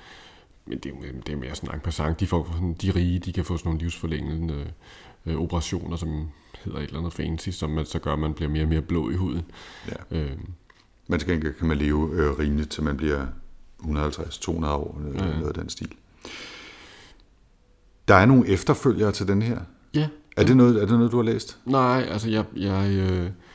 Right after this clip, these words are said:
Speaker 1: jeg tror, jeg på et eller andet tidspunkt, der hørte jeg nogen sige, at hvis man skulle, hvis man, øh, hvis man synes, den her var god, så skulle man lade være med at læse, øh, efterfølgerne. Øhm, og jeg synes, den her var rigtig, rigtig god.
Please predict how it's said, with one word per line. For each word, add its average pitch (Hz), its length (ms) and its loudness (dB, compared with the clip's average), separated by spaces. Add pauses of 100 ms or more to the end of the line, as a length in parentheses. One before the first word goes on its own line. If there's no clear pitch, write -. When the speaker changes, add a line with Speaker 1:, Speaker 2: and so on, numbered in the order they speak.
(2500)
Speaker 1:
jeg 113 80 -2
tror, 131 160 0
jeg 120 160 0
på 120 100 0
et 113 80 4
eller 120 120 0
andet 117 140 -2
tidspunkt, - 400 -4
der 101 200 0 (200)
hørte 104 180 0
jeg 104 80 2
nogen 98 260 2
sige, 101 480 -2
at 87 200 -4
hvis - 220 -4
man 90 100 -4
skulle, 90 200 -4
hvis 85 240 -8
man, 87 180 -2
øh, 82 320 -4
hvis 78 180 -8
man 92 60 0
synes, 104 200 -4
den 104 160 0
her 98 120 4
var 87 100 0
god, 95 180 -2
så 95 80 -8
skulle - 180 0
man - 20 4
lade 87 100 4
være 80 100 2
med 92 60 2
at 87 80 2
læse, 90 180 0 (120)
øh, 85 120 -4
efterfølgerne. 95 540 -4 (720)
Øhm, 80 640 0
og 95 100 2
jeg 95 100 4
synes, 113 300 2
den 95 160 2
her 95 60 4
var 69 340 -4
rigtig, 85 220 -4
rigtig 80 200 -6
god. 87 140 -6